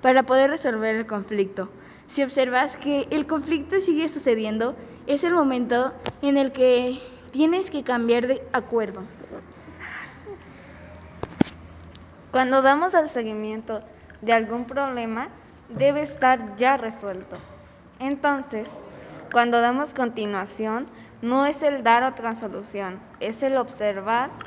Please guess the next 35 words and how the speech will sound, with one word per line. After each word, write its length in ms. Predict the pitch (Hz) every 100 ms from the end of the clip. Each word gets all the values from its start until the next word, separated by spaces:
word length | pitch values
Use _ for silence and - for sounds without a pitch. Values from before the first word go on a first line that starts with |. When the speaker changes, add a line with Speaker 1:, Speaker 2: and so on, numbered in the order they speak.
| - -
Speaker 2:
cómo 280 | 285 302 302
va 100 | 262
el 100 | 247
conflicto. 640 | 233 226 196 202 - - - - - - - -
Si 100 | -
sigue 280 | 247 269 262
estable 600 | 269 - 262 269 302 330 -
y 100 | 247
si 160 | -
no 180 | 226 233
lo 100 | 247
está, 400 | 254 - 240 294 233 -
¿es 160 | 247
necesario 580 | 269 302 233 233 226 247
volver 320 | 226 208 202
a, 180 | 226 226 -
a 60 |
empezar? 560 | 214 202 185 - 226 330 - - - - - - - - -
Estas 440 | 294 359 427 508
son 200 | 285 269
algunas 420 | 269 247 262 277
de 100 | 254
las 200 | 214 196
preguntas 520 | 208 208 214 233 254 -
que 80 | 226
nos 220 | 214 208
ayudarán 640 | 214 202 208 202 214 262 - - - - - - -
a 160 | 226 226
saber 460 | 226 226 254 277
cómo 260 | 277 294 330
dar 160 | 311
seguimiento 720 | 285 294 277 233 226 226 254 247
a 100 | 214
algún 300 | 214 202 208
conflicto. 580 | 208 214 220 208 - -